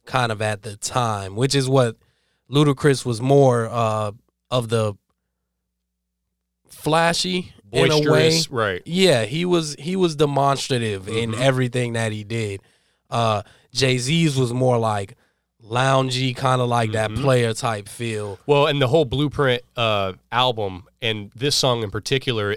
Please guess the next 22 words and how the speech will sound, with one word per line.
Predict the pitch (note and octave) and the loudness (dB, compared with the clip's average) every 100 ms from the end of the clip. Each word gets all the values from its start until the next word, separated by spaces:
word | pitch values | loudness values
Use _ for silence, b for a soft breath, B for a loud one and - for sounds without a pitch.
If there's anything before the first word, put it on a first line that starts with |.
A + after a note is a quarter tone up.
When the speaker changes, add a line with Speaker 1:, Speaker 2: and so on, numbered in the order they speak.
| - | -6
Speaker 2:
it | A#2+ | -4
kinda | C3+ B2 A2 | -2 0 -2
pushed | - C3 - | -4 -4 -4
forward, | C3 B2 A2+ | -4 -4 -4
like, | G#2+ G2+ - | -4 -6 -8
the | G#2 | -10
chipmunk | - - D3 - D3+ D3+ D3+ | -4 -2 -2 -4 -4 -4 -2
soul, | - E3 D#3 F3+ - _ - | -4 -2 -2 -4 -10 _ -8
Speaker 1:
Yeah, | A#2 A#2+ | 0 0
Speaker 2:
right, | A2+ | 0
that | A#2+ | -2
we | A2+ | -2
got | A2 A2 G#2+ | 0 2 2
Speaker 1:
yeah. | |
Speaker 2:
from | D3 C3 | -2 -4
Kanye | - B2+ C3 C3+ C#3 B2 | -2 -2 0 0 2 0
and | |
Just | G2 A#2 A2 | -2 -2 -2
Speaker 1:
Yep. | G#2+ | -2
Speaker 2:
Blaze, | A2+ A#2+ C3+ C3+ | 0 0 0 -2
and, | B2 A2 G#2 G#2 | -2 -2 -4 -6
um, | G#2+ G2+ F#2+ | -4 -2 -4